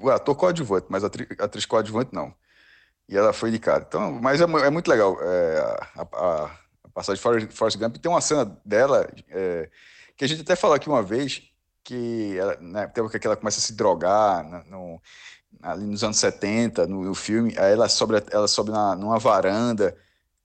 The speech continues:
fica, e, e a, e a música tá correndo pra caramba. A gente foi até, aquela música entrou no tele-, no telecast uma vez. É,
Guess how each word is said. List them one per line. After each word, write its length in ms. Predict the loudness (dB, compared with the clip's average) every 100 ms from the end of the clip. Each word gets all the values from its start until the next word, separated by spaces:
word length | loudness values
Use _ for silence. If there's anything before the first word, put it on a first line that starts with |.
| _ _ _ _
fica, 380 | -18 -8 -2 -2
e, 200 | -2 -6 -2
e 160 | 0
a, 120 | 0 0
e 40 |
a 60 | 0
música 240 | 0 -2
tá 140 | -2 2
correndo 380 | 2 2 -2
pra 180 | 0 0
caramba. 400 | 2 2 2 0
A 100 | 0
gente 180 | -2 -6 -10 2
foi 140 | 4
até, 220 | 4 2
aquela 280 | 2 2 0
música 280 | 0 -4 -6
entrou 180 | -6 -6
no 80 |
tele-, 240 | -2 -2 -2
no 120 | -8
telecast 600 | -4 -2 0 0 0 0
uma 80 | -4
vez. 320 | -4 -6 -10 -14 -20 _ _ _ -20 -20 _
É, 640 | -2 2 4 4 2 0